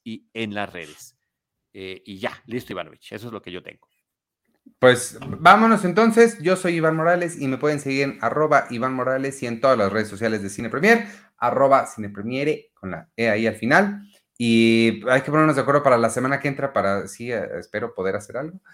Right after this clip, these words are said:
Speaker 1: Sí,
Speaker 2: Y
Speaker 1: claro,
Speaker 2: este,
Speaker 1: en,
Speaker 2: y
Speaker 1: en,
Speaker 2: ya.
Speaker 1: en nuestra semana de cumpleaños, tú dices, sí, hay que ver
Speaker 2: Exacto.
Speaker 1: cómo le hacemos para no afectar nuestros respectivos festejos. Yo soy Charlie del Río, arroba Charlie del Río es como me pueden seguir, también, por supuesto,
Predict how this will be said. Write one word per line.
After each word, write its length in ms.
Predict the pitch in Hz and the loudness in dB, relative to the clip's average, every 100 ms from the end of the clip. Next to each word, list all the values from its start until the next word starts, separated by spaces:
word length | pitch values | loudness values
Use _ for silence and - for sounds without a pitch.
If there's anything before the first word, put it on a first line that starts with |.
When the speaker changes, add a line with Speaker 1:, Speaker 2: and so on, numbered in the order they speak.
| _ | _
Speaker 1:
Sí, 160 | - 160 | -8 -6
Speaker 2:
Y 40 | |
Speaker 1:
claro, 360 | - 156 180 170 | 0 2 2 2
Speaker 2:
este, 140 | 143 | -2
Speaker 1:
en, 80 | - | -4
Speaker 2:
y 60 | 147 | -6
Speaker 1:
en, 60 | 139 | -6
Speaker 2:
ya. 100 | 160 | -8
Speaker 1:
en 60 | |
nuestra 200 | 143 147 | -10 -10
semana 300 | 131 151 190 | -8 -6 -4
de 80 | 165 | -6
cumpleaños, 460 | 147 131 160 143 - | -10 -6 -6 -6 -12
tú 100 | 127 | -16
dices, 240 | 101 101 | -16 -16
sí, 240 | - 123 _ _ - | -16 -16 _ _ -10
hay 140 | 127 | -8
que 100 | 139 | -6
ver 240 | 135 - _ | -6 -8 _
Speaker 2:
Exacto. 220 | - - | -14 -10
Speaker 1:
cómo 140 | 139 | -8
le 60 | 139 | -8
hacemos 280 | 127 139 135 | -8 -12 -10
para 160 | 117 | -10
no 80 | 120 | -8
afectar 380 | 139 131 - 131 | -10 -12 -12 -12
nuestros 260 | 127 - 104 | -12 -16 -14
respectivos 600 | 101 - - 120 123 - _ _ | -14 -14 -14 -10 -12 -12 _ _
festejos. 540 | _ 123 - 117 - 120 | _ -12 -10 -12 -12 -8
Yo 100 | 185 | -6
soy 180 | 208 196 | -6 -4
Charlie 320 | 196 202 190 | -2 -2 -2
del 120 | 139 | -6
Río, 320 | 147 190 196 - _ - | -8 -6 -8 -10 _ -8
arroba 360 | 127 165 175 | -4 -2 -4
Charlie 300 | - 170 156 | -4 -6 -6
del 140 | 139 127 | -8 -8
Río 320 | 151 156 147 _ _ _ | -10 -10 -12 _ _ _
es 280 | 135 143 | -8 -8
como 340 | - 156 151 143 | -8 -8 -8 -8
me 140 | 131 | -10
pueden 300 | 123 151 147 | -8 -6 -6
seguir, 340 | 139 156 220 214 | -6 -6 -8 -6
también, 340 | 131 127 139 | -8 -8 -10
por 140 | 139 127 | -10 -14
supuesto, 720 | - - 151 147 - 165 | -18 -12 -6 -6 -8 -12